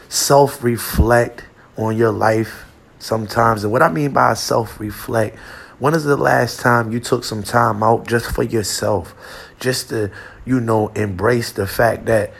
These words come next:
you are able to see another, another day? You know what I mean? Like, humans, us humans, we need that.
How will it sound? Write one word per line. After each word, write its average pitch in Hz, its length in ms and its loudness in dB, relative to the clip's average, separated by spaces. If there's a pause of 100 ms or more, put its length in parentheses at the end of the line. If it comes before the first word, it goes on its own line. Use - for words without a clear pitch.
(140)
you 117 160 2
are 131 120 4
able 113 300 2
to 101 140 -6
see 120 300 -2
another, 98 500 -2 (420)
another 110 400 0
day? 131 440 0 (380)
You 123 120 -2
know 135 100 0
what 139 140 4
I 135 100 4
mean? 143 320 -2
Like, 113 260 0 (520)
humans, 151 580 0
us 117 160 0
humans, 147 560 -2
we 127 140 0
need 165 420 -2
that. 127 320 0